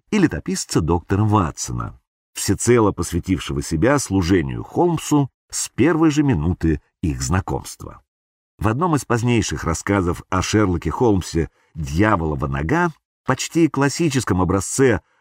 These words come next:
выработанной Конан Дойлом формы повествования, опубликованном в сборнике «Его прощальный поклон»,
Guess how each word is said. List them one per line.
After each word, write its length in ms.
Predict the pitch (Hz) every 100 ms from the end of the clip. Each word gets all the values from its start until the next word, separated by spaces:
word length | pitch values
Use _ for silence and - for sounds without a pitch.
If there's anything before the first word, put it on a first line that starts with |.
| -
выработанной 680 | 104 131 107 - 95 101 92
Конан 300 | 104 101 104
Дойлом 400 | 113 104 87 90
формы 400 | 120 107 82 71
повествования, 880 | 80 71 - 67 147 175 185 180 165 _ _
опубликованном 760 | 147 151 143 147 151 135 131 127
в 40 |
сборнике 760 | 85 80 120 117 117 - 117 - _
«Его 340 | 90 113 113
прощальный 640 | 107 98 101 - 104 101 107
поклон», 600 | - 95 101 98 101